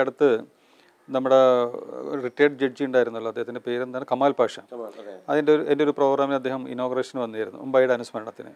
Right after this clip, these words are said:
Speaker 1: അദ്ദേഹം പറഞ്ഞത്, "ഞാൻ എവിടെ ലോങ്ങിൽ യാത്രക്ക് പോകുമ്പോഴും ഉമ്പായിൻ്റെ പാട്ടാണ്."
Speaker 2: മഹാകവി ഒ എൻ വി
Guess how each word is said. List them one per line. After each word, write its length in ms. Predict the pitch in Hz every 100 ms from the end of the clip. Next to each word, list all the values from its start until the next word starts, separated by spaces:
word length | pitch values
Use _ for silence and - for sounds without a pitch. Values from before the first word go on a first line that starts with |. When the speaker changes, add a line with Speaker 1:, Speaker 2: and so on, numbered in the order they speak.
| -
Speaker 1:
അദ്ദേഹം 200 | 120 139 147
പറഞ്ഞത്, 320 | 143 139 135 160 - _ _ 135
"ഞാൻ 100 | 143 151
എവിടെ 200 | 139 165 156
ലോങ്ങിൽ 300 | 143 139 147 147 131
യാത്രക്ക് 380 | 123 - 135 135
പോകുമ്പോഴും 360 | 123 110 110 113 110
ഉമ്പായിൻ്റെ 360 | 113 117 120 113
പാട്ടാണ്." 380 | 107 - 104 - _ _ _ _ _ _ 117
Speaker 2:
മഹാകവി 460 | 113 123 117 113 117 - 101
ഒ 20 | 107 120
എൻ 80 | 117
വി 80 | 92